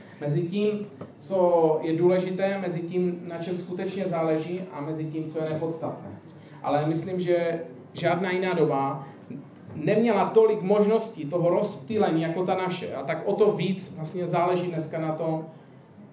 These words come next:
nebo je to nebezpečí, že, že, že unikneme těm věcem, které jsou skutečně podstatné.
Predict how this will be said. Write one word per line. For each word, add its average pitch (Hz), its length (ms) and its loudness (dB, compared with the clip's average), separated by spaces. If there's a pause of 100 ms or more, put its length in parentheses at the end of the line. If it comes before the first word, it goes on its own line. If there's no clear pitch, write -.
(240)
nebo 156 180 0
je 170 60 2
to 175 140 4
nebezpečí, 175 640 -2
že, 160 240 2 (100)
že, 180 280 0
že 180 120 -2
unikneme 202 580 0 (300)
těm 190 160 0
věcem, 180 400 2
které 180 340 -2
jsou 180 180 -2
skutečně 180 480 0
podstatné. 175 520 0